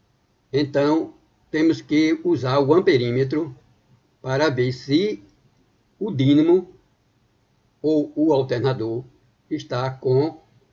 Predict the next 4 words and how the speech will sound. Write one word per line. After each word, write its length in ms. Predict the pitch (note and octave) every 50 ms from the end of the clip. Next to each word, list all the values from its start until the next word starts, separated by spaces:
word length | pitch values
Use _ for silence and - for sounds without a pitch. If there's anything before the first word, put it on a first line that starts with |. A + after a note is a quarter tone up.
| _ _ _ _
a 140 | D#3+ E3+ D#3+
corrente 580 | - G#3+ E3 A#2+ F#2 C3 C3 C3+ C3 C3+ C3 - _
correta. 640 | - F#3 F3 D3 B2+ A2+ F#2 - - - - - - _ _ _ _ _ _
Então, 480 | - G#2+ - - A#2+ A#2 A#2 B2 C3